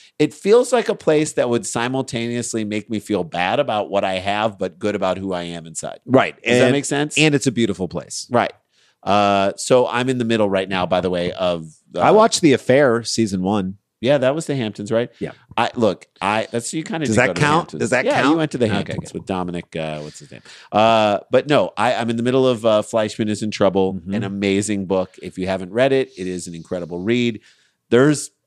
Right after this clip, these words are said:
Speaker 1: a part of it takes place in the Hamptons. There is that life, that chasing the other moms
Speaker 2: Yes,
Speaker 1: in the
Speaker 2: keeping up with the
Speaker 1: circle.
Speaker 2: Joneses type of a thing.
Speaker 1: Uh, that is hideous and awful. And it does in reading, like, I feel
Speaker 2: Did
Speaker 1: like
Speaker 2: it
Speaker 1: it was
Speaker 2: make you, like, a little stressed out?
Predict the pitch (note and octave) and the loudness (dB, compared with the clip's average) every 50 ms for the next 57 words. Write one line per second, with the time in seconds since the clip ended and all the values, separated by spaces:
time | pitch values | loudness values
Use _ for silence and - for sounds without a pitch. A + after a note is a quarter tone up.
0 | _ - A2 - - - D#3 E3+ F3+ F3 D#3 D#3 D3+ - D#3+ C#3 C#3 - - - | _ -4 -4 -4 2 4 4 6 6 6 4 2 0 0 -2 -2 -2 -4 0 2
1 | A#2+ B2 A#2+ - C3 A#2+ A#2 A#2+ B2 A#2 A#2+ A#2 - B2 A#2 A2+ A2+ G#2+ - - | 2 2 2 0 -4 -4 -2 0 0 -2 -2 -2 -2 -2 -2 -2 -2 -6 -10 -14
2 | _ _ _ _ _ _ - G#2 G#2 A2+ B2 A#2 - A#2+ A2 A2+ G2+ G#2 F#2+ G2+ | _ _ _ _ _ _ -2 0 2 2 2 4 4 4 2 2 0 0 2 4
3 | G#2+ A#2 A#2 A2 - - - G#2+ F#2+ G2 - - - - - A2+ A#2 A#2 - - | 4 4 2 2 -2 -6 -2 -2 -2 -2 -2 -4 -4 0 0 0 0 0 0 0
4 | A#2+ A#2 A#2 A#2 A2+ A2 G2+ _ _ _ _ _ _ _ _ _ - A2+ A2+ - | 0 0 0 0 -2 -4 -4 _ _ _ _ _ _ _ _ _ 2 2 2 4
5 | B2 A#2+ B2 A2+ B2+ B2 A#2+ A#2 A#2 A#2 A#2 A2+ G2+ - G#2+ G#2+ G#2 A2+ A2 A2+ | 4 4 4 4 4 4 4 4 4 4 2 0 -2 -6 -8 -2 0 2 2 2
6 | A#2 A#2 A#2 A#2 A2+ G#2 - A#2 A#2 D3 D3 C#3+ D3 D#3 D3 C#3+ C#3 A2+ C3+ C3+ | 2 2 0 -2 -4 -4 -2 2 4 4 4 4 4 4 4 4 4 4 4 4
7 | A2+ A2 C3 A2+ - A#2+ B2+ A#2+ A#2+ A#2+ A#2 G#2 A2 A#2 G#2+ - - A#2+ A2 G#2 | 6 4 2 2 2 4 4 4 4 4 2 2 2 2 2 2 2 2 2 2
8 | F2+ G#2 F2 G2+ F#2+ - - D#2+ D2 - _ _ _ _ _ - G#2 A2 A2 A2 | 2 0 0 0 -2 0 -2 -6 -6 -6 _ _ _ _ _ 0 2 2 4 4
9 | G#2+ G2+ G2 F#2+ F2 F2+ A2 A2 A2 G#2 - - - B2 A#2 A2+ G#2+ G#2+ G#2 - | 2 2 0 -2 0 0 0 0 0 -2 -4 -2 0 0 2 2 2 0 -2 -4
10 | - - - G#2 G2 - - G2 G2 G2+ - - G2 G2 G2+ A2 A#2 A2+ - - | -6 -10 -12 -14 -12 -4 0 2 2 2 0 -2 -4 -2 0 0 0 -2 2 4
11 | C#3 C3 C#3 C#3 C3 G#2 - - A#2+ A2+ G#2+ G2 G#2 G#2+ A2+ A#2 B2+ C3 C3 C3 | 4 6 6 4 2 0 -2 -6 -6 -4 -2 0 0 0 2 2 0 -2 -2 -6
12 | A#2+ - _ _ _ _ _ _ _ - - A2+ A#2 - A2+ G#2+ - - - C3+ | -8 -10 _ _ _ _ _ _ _ -2 2 2 2 4 2 0 2 4 4 6
13 | - A3+ A3 D#3 B2+ A#2+ C#3+ D3 - E3+ E3 C#3+ B2 A#2 A#2+ - B2 A#2+ A#2+ A#2 | 8 6 6 6 6 4 4 4 6 4 6 6 6 4 4 4 4 4 4 6
14 | A#2+ B2+ B2 - - - A#2 A2+ - - - G2 F2+ F#2+ B2+ F3+ - | 4 4 4 2 2 4 4 4 4 2 0 0 2 2 2 0 0